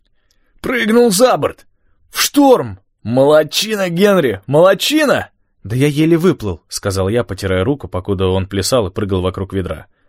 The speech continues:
Но мне было приятно. Он перестал прыгать и закусил губу.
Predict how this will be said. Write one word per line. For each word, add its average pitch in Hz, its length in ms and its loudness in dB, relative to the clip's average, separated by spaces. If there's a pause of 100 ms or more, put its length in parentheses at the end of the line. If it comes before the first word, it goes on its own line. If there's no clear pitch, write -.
(320)
Но 98 160 -4
мне 95 200 -4
было 98 220 -2
приятно. - 560 -16 (560)
Он 185 180 2
перестал 104 400 -2
прыгать 180 420 -4
и 139 140 -4
закусил 107 480 -6
губу. 90 360 -10